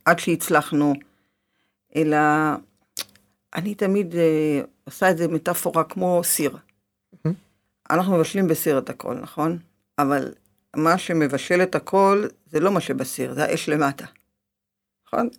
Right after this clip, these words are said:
Speaker 1: <laughs> שמנו את הכל, אבל אנחנו צריכים את האש. אז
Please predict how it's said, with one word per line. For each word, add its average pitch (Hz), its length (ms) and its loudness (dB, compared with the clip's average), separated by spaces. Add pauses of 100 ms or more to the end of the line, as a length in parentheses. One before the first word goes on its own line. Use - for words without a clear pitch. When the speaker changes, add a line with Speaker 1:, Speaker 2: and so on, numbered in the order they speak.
(160)
Speaker 1:
<laughs> - 800 -2
שמנו 233 280 8
את 214 100 0
הכל, 233 340 8
אבל 180 100 4
אנחנו 175 160 2
צריכים - 180 0
את 190 100 2
האש. 143 360 0 (800)
אז 139 280 2